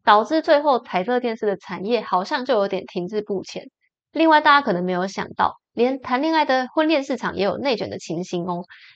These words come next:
每个人都想要找到条件好的对象，但是呢，大家普遍对于条件好的概念又都差不多，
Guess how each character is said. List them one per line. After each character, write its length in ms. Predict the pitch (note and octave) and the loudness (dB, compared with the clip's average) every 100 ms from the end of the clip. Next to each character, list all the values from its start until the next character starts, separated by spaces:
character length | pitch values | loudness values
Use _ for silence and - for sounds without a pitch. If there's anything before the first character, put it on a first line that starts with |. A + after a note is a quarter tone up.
| - | 0
每 160 | B3+ | 4
个 80 | C4+ | 6
人 100 | C#4+ | 6
都 120 | D#4+ | 4
想 120 | E4+ | 2
要 100 | A3+ | 0
找 160 | B3+ F#3+ | 0 0
到 120 | B3 | 0
条 300 | B3+ - F#3 | 0 0 0
件 160 | G#3+ A#3+ | 0 -2
好 120 | F#3 | -4
的 120 | - | -6
对 260 | - A#3+ G3 | 2 2 2
象， 220 | G3 - - _ | -2 -8 -10 _
但 260 | - E4 D4 | 2 2 2
是 240 | C#4+ D4 | -2 -4
呢， 240 | B3 G#3+ G#3 G#3 _ _ | -2 -2 -4 -8 _ _
大 120 | D4 | 2
家 120 | C#4+ | 4
普 240 | C#4+ - C#4+ | 2 0 0
遍 300 | C#4 C4 B3+ | 2 0 0
对 260 | D4 A#3 | 0 0
于 80 | F#3+ | 0
条 400 | F#3+ - G#3+ F#3 | -6 0 2 2
件 260 | F#3+ A#3+ G3 | 2 -2 -2
好 240 | G#3 A2 | 0 0
的 160 | - - | -2 -8
概 200 | - A3+ | -2 0
念 240 | G3+ G#3 A3 | 0 -2 2
又 180 | C4+ | 2
都 160 | G3+ F#3+ | 2 0
差 200 | F#3+ F#3 | -2 -4
不 140 | F#3+ | -4
多， 300 | F#3 F#3 F#3 | -4 -2 -4